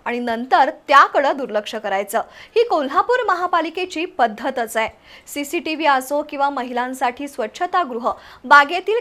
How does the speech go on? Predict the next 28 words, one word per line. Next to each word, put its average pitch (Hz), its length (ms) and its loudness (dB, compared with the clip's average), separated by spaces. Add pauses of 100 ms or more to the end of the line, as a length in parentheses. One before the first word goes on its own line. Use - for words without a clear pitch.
खेळणी 320 360 -2 (100)
असो 277 240 -2 (100)
किंवा 269 260 0 (120)
ओपन 240 420 0
जिम, 220 160 -6 (320)
असे 294 360 0
अनेक 294 380 -2
प्रकल्प 381 420 -2 (140)
सुरू 285 360 -2
झाले 269 320 2
आणि 240 320 0 (140)
बंदही 254 420 0
पडले. 226 360 -4 (400)
स्वच्छ 285 380 0 (100)
हवा 311 240 2
कार्यक्रमाअंतर्गत 277 1120 -2
कोल्हापूर 277 520 -2
महानगरपालिकेनं 294 1000 -2
शहरात 277 500 2 (160)
तीन 381 260 -6
ठिकाणी 233 440 -2 (340)
प्रायोगिक 349 540 6
तत्वावर 294 440 0 (140)
तीन 349 260 -8
वॉटर 240 360 -2
स्प्रिंकलर 262 640 -2
बसवले 220 440 -8
होते, 233 340 -4